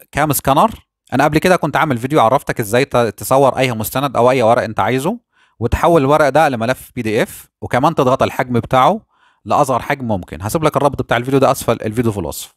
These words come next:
تقدر طبعا تبص عليه وتطلع عليه. بعد ما تصور الملف بتاعك والورق المطلوب وتحوله بي دي إف، بتحفظه على الموبايل بتاعك، بتدخل على النتيجة مرة تانية وتحط الرقم القومي بتاعك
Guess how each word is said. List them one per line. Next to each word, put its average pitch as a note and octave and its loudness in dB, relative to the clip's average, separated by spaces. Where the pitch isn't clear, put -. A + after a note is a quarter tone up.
تقدر A#2+ 2
طبعا A2 0
تبص G#2 -6
عليه G2+ 2
وتطلع G2 -4
عليه. D2+ -8
بعد D#3 2
ما C#3+ 0
تصور D3+ 0
الملف B2 -2
بتاعك - -2
والورق B2 0
المطلوب G#2+ -4
وتحوله A#2+ -2
بي A2+ -2
دي G2+ 0
إف، - -8
بتحفظه D#3+ 0
على D3 4
الموبايل B2 0
بتاعك، A#2 -4
بتدخل F3 0
على D3+ 4
النتيجة D3 0
مرة C3+ 2
تانية F3 -2
وتحط B2 -4
الرقم C#3 0
القومي B2 0
بتاعك - -2